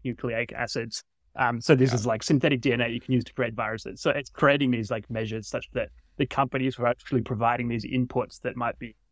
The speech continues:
Speaker 1: crucial for carrying out a bio attack actually have some sort of, like, screening and regulation about, like, what they're providing to customers and what they can do with it.
Speaker 2: But this is not,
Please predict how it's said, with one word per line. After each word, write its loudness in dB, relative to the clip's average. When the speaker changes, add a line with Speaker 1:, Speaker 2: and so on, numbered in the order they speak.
Speaker 1:
crucial 4
for -6
carrying -2
out -2
a -4
bio 0
attack -6
actually 4
have 0
some -2
sort -8
of, -6
like, -10
screening -4
and -8
regulation -8
about, -6
like, -8
what 8
they're 4
providing 0
to -6
customers -8
and -8
what -8
they -10
can -14
do -6
with -6
it. -6
Speaker 2:
But 0
this 0
is -4
not, 6